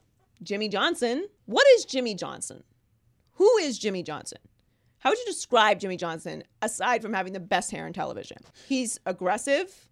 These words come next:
He is a communicator. He has an ego. He's a player's coach. He's dynamic. He's detailed.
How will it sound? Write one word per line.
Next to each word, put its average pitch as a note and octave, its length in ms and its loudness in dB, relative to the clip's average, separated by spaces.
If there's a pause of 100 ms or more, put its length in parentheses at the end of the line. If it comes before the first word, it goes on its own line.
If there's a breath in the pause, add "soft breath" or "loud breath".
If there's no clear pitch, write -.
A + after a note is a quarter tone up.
He F#3+ 400 -6
is E3+ 720 0
a D#3 180 -4
communicator. C4 840 0
He G#3+ 180 -8
has E3+ 220 -4
an E3 80 -14
ego. C#4 500 0
He's A#3 160 -8
a - 60 -8
player's B3 440 0
coach. C4+ 280 2
He's G#3 100 -10
dynamic. G#3 640 -4
He's D#3+ 220 -12
detailed. B3 640 0